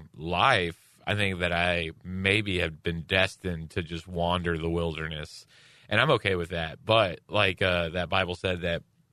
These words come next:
uh, angels were helping Jesus while he was being tempted. I think there are a lot of angels throughout your life, and maybe you don't notice them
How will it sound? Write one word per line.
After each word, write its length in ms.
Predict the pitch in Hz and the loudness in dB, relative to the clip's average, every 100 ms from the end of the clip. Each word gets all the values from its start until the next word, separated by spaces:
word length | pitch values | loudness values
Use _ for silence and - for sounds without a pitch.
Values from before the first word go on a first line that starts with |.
| _ _ _ _ - | _ _ _ _ -8
uh, 380 | - 98 87 82 - | 0 2 2 -2 -4
angels 400 | 90 92 90 85 | -6 -6 -6 -6
were 120 | 87 | -4
helping 300 | 87 87 90 | -2 -2 -4
Jesus 380 | 82 92 87 82 | -8 -8 -6 -6
while 160 | 87 82 | -6 -4
he 120 | 92 | -2
was 140 | 98 82 | -2 -4
being 280 | 90 85 | -6 -8
tempted. 500 | 82 92 90 85 80 - _ - - - | -6 -6 -6 -6 -8 -8 _ -20 -20 -4
I 140 | 95 | -2
think 200 | 101 104 | 0 2
there 240 | 95 90 92 | 2 4 6
are 280 | 98 95 | 6 4
a 80 | 95 | 2
lot 200 | 90 87 | 2 0
of 60 | 87 | -2
angels 540 | 82 92 87 87 82 | -4 -6 -4 -4 -6
throughout 480 | - 107 95 95 90 | -8 -2 2 2 2
your 100 | 85 | -2
life, 300 | 87 85 85 | -2 -2 -4
and 200 | 92 98 | -8 -2
maybe 180 | 110 117 | 0 0
you 80 | 110 | 0
don't 160 | 98 90 | 0 0
notice 320 | 90 95 92 | 0 0 -2
them 420 | 92 90 87 87 | -2 -2 -4 -10